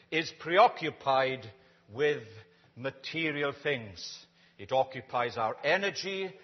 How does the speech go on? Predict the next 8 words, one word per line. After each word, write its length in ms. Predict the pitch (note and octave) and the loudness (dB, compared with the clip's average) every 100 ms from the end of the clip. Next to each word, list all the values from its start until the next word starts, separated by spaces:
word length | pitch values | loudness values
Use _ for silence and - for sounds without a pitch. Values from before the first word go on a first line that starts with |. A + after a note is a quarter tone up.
| - - | -14 -6
our 200 | G#2+ G#2+ - | -4 -4 -10
time, 760 | - E3 F3+ F#3 F#3+ F#3+ F3+ - _ _ _ _ _ _ _ _ _ _ _ _ _ - | -2 4 4 4 0 -8 -12 -16 _ _ _ _ _ _ _ _ _ _ _ _ _ -4
our 240 | G2 A#2 A2+ - | 0 0 -2 -4
thinking, 560 | F#3+ G3+ G3 G3 F#3+ E3+ - _ - - _ _ _ _ _ _ _ _ _ | -2 -2 0 0 0 -8 -14 _ -20 -20 _ _ _ _ _ _ _ _ _
and 200 | C3 B2+ | -2 0
our 140 | B2+ A#2+ | 0 0
working 380 | B2 A#2+ A#2+ | -2 -4 -6
hours. 440 | A2 G#2 F#2 - | -6 -6 -8 -12